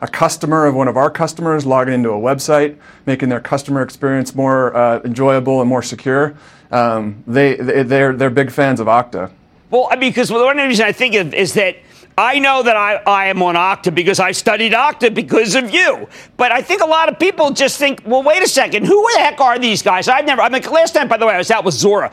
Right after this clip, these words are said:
Speaker 2: Same thing. It's like, "Who are these guys, Jim?" And I say,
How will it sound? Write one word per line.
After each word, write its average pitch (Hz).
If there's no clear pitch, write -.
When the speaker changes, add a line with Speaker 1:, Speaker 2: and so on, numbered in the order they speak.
Speaker 2:
Same 370
thing. 392
It's 240
like, 302
"Who -
are 554
these 294
guys, 202
Jim?" 277
And 302
I 294
say, 285